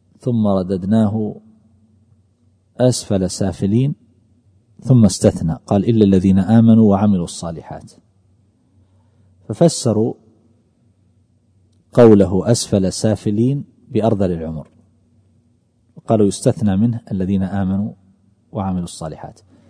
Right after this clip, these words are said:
لكن الذي يظهر والله أعلم أن الآية هذه تتحدث عن أمر آخر. نعم. و-، وليس معناه أرذل العمر أو المراحل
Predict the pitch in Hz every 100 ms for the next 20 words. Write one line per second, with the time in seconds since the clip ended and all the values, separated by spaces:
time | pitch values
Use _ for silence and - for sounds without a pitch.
0 | _ _ _ _ _ _ _ 135 131 -
1 | 117 110 110 110 98 98 104 143 139 110
2 | 95 92 92 92 90 92 98 90 90 90
3 | 87 101 101 82 101 98 98 104 _ _
4 | 117 - - 104 92 - 90 92 110 98
5 | 87 85 85 85 - _ _ _ _ _
6 | _ _ _ _ _ _ _ _ _ _
7 | _ _ _ _ _ _ _ 101 82 87
8 | _ _ _ _ _ _ _ _ _ _
9 | _ _ _ _ _ _ _ 95 92 87
10 | 87 87 - 98 107 110 117 - 107 90
11 | 95 101 87 98 92 92 87 104 110 95
12 | 92 87 92 107 - 110